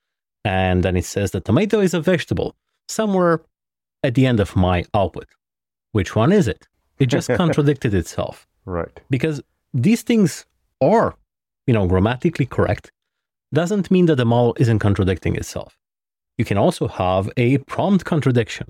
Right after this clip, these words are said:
Speaker 1: So, "Generate me a positive response of Jerry's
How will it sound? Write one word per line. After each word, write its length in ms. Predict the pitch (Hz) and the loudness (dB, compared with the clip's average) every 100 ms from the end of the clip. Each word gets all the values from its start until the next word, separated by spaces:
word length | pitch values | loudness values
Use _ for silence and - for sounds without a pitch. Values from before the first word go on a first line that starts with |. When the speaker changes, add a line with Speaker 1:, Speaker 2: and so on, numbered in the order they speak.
| - | -16
Speaker 1:
So, 340 | - 82 73 | -8 -4 -4
"Generate 520 | 95 196 214 190 165 | -2 0 2 0 2
me 240 | 180 180 - | 2 2 0
a 280 | 113 107 107 - _ _ _ - | 0 0 0 -4 _ _ _ -2
positive 440 | 143 190 170 123 | -2 0 0 0
response 520 | 95 - - 120 135 | 0 -2 -2 0 0
of 160 | 104 85 | -2 -6
Jerry's 480 | - 107 110 - | -2 0 0 0